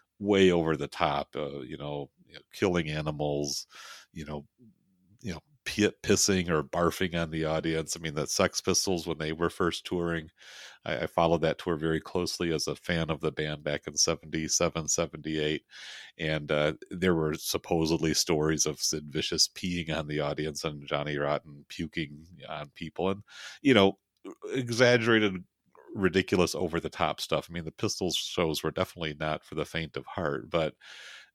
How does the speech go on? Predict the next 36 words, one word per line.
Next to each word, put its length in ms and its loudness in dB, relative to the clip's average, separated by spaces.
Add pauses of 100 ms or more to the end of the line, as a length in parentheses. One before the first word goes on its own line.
y-, 180 -2
people 280 2
were 120 6
just 200 2
embellishing 800 2
with, 240 -2
with 200 -4
every 200 0
kind 240 -4
of 160 -8 (440)
rudeness 480 0
and 100 -20
crudeness 440 -4
you 60 -8
could 200 -10
come 160 -8
up 240 -2
with, 240 -2 (560)
uh, 320 0 (280)
to 120 0
scandalize 800 2
the, 460 -10
the, 200 -8
the 100 -6
bands 460 -2
and 100 -4
the 80 -8
reputations. 640 -4
And 100 -2
it, 140 -2
it 100 0
just 220 2
feels 320 0
to 100 -8
me 340 -4
like 320 0